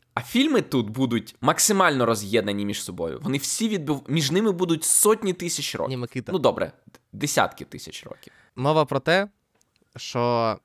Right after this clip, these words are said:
Speaker 2: нас чекає продовження історії Рей.
Speaker 1: Поки що одним фільмом.
Speaker 2: Не був, віс-, в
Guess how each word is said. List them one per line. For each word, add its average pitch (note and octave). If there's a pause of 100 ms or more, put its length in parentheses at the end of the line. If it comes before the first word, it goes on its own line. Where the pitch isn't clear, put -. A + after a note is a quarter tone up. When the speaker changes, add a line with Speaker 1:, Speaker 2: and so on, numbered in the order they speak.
(180)
Speaker 2:
нас C#3+
чекає C#3+ (180)
продовження B2+
історії A#2+
Рей. A2 (140)
Speaker 1:
Поки D#3+
що G3
одним D#3+
фільмом. F#2+ (600)
Speaker 2:
Не F#3
був, F3
віс-, D3 (140)
в E3